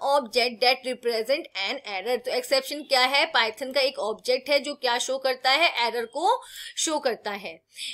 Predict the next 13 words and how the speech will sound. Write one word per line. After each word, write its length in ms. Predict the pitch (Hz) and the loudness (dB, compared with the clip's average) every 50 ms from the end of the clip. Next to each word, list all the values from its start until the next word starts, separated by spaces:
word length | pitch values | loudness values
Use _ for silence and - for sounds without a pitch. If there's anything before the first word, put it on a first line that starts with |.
| - 220 | -6 -4
When 300 | 240 247 294 339 392 453 | 4 6 8 8 8 6
an 120 | - - - - 247 254 | 4 2 0 0 2 4
error 180 | 262 277 302 302 - | 6 6 6 4 4
occurs 440 | - 254 - - 254 240 240 269 - 262 | 2 -2 -2 -2 -2 0 0 -2 -2 -4
during 260 | 262 262 262 269 269 | -4 -2 -2 0 0
the 100 | 262 - - | 0 2 2
execution 580 | 254 226 233 254 - 294 302 294 - 381 370 370 | 0 -2 -4 -8 -8 -4 -2 0 0 2 0 0
of 120 | 370 370 320 | 0 0 -2
a 60 | 311 - 247 | -2 0 0
program, 500 | 240 220 214 208 208 196 202 214 226 - - | 0 0 0 -2 -6 -6 -4 -6 -6 -6 -6
an 180 | 240 240 - - | -6 -4 -4 -6
exception 520 | 254 - - 277 269 269 - - 302 - 240 | -8 -2 0 0 0 0 -2 -6 -4 -2 -4
is 160 | 269 262 | -4 -4